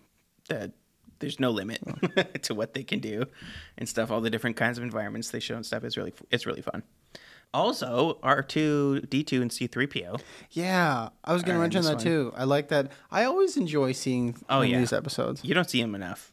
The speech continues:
Speaker 1: Like, I love
Speaker 2: Yeah.
Speaker 1: three P O. <laughs>
Speaker 2: And I really like that, that he, he, 'cause he didn't really have too much comedic relief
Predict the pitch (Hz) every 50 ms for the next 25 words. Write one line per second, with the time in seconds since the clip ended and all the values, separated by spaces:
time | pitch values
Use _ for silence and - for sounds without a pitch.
0 | _ - 117 120 - - 135 139 120 120 117 117 101 - 101 107 - 101 98 107
1 | - - 156 165 208 202 233 269 - - - - - - _ - 147 165 170 160
2 | 180 202 226 269 294 233 196 180 185 175 175 170 151 143 - - _ _ _ 165
3 | 139 139 131 - - 139 - 147 139 135 131 131 131 127 127 151 - - - -
4 | 262 - - 180 - - 285 320 403 415 415 427 403 392 359 294 - - 285 285
5 | - - - - 196 190 185 175 170 - - - 156 135 135 135 135 127 - 117
6 | 113 107 123 143 151 143 - -